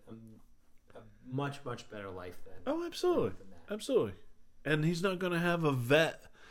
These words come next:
Speaker 2: out there.
Speaker 1: Right.
Speaker 2: It'll help him out if he gets
Speaker 1: There's
Speaker 2: a
Speaker 1: no
Speaker 2: cancerous tumor.
Speaker 1: Right.
Speaker 2: He's just gonna get eaten.
Speaker 1: Yeah.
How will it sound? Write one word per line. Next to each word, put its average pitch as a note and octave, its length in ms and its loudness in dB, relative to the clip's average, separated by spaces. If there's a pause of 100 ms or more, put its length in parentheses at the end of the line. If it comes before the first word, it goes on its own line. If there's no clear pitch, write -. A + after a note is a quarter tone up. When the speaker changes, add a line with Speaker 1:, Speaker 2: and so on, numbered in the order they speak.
(300)
Speaker 2:
out C#3 260 12
there. E3 520 12 (100)
Speaker 1:
Right. A2+ 280 -6 (520)
Speaker 2:
It'll C3 220 8
help C3 200 8
him C3+ 100 8
out C#3 180 10
if B2+ 80 6
he B2 100 6
gets B2+ 220 6
Speaker 1:
There's B2+ 120 6
Speaker 2:
a - 20 0
Speaker 1:
no D3 80 4
Speaker 2:
cancerous C3 500 8
tumor. C#3+ 400 8
Speaker 1:
Right. A#2+ 320 -4 (680)
Speaker 2:
He's A#2+ 160 4
just B2+ 120 0
gonna C#3 180 6
get C#3 140 10
eaten. C#3+ 300 4 (1800)
Speaker 1:
Yeah. C3+ 220 -4